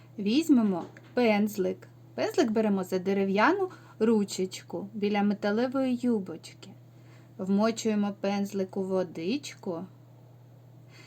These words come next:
Зайву водичку прибираємо об краєчок баночки. Легенько-легенько торкаємось.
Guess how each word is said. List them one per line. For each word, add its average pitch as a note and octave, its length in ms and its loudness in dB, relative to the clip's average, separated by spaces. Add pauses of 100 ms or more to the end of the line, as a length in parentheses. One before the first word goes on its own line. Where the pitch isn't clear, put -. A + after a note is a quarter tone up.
(140)
Зайву C4 380 4
водичку C#4 480 0
прибираємо A3+ 680 4
об F3+ 100 -6
краєчок A3 580 -2
баночки. G#3 680 -2
Легенько-легенько D4+ 960 0
торкаємось. E3+ 1000 -8